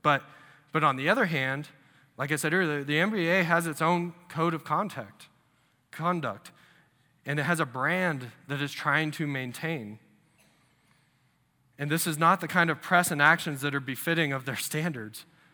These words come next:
that will continue to generate them money, right? We're working in a worldly scheme here, so not everything translates perfectly. But the question is this.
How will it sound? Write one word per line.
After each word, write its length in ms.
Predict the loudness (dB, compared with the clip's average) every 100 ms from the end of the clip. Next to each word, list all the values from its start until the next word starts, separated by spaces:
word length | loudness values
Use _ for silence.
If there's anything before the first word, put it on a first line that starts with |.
| _ _ -6
that 120 | -2
will 100 | 0
continue 440 | -2 0 2 2
to 60 | 0
generate 420 | 0 0 2 0
them 140 | -4 -6
money, 260 | -6 -8
right? 240 | -4 -2 -2
We're 100 | -4
working 280 | -4 -4 -4
in 100 | -6
a 40 |
worldly 320 | -8 -8 -8
scheme 300 | -10 -10 -12
here, 180 | -12 -14
so 120 | -14
not 200 | -10 -8
everything 360 | -8 -10 -14 -16 _ _
translates 420 | -10 -8 -8 -12 -12
perfectly. 500 | -12 -12 -16 -18 -20 _ _ -20 _ _ _ _ _ _ _ _ _ _ _ _ _ _ _ _
But 100 | -4
the 60 | 0
question 320 | 2 2 2
is 180 | -2 0
this. 400 | 0 -2 -6